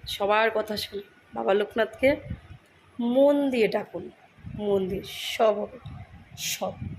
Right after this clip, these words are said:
আজ সেই বস্তিতে থাকতাম আমি কলকাতায়, আজ আমার প্রাসাদ দেখুন, এটা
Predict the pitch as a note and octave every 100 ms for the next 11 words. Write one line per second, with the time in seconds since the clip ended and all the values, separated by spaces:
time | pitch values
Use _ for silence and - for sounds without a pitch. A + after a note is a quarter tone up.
0 | - - - - - - - - - -
1 | G#3+ F#3+ G3 - - - - - - A3
2 | G3 A3 G#3 - A3+ A3+ G#3+ - - A3+
3 | A3+ B3 D#4+ - - - - A3 A3 C4
4 | B3+ D#4+ - - - - - - - -
5 | - - - G3 F#2 F#3 G#3 - - -
6 | - - - - - G#3 F#3+ G3 F3 F3+
7 | F3 - F#3+ - - - - - - -
8 | - G#3+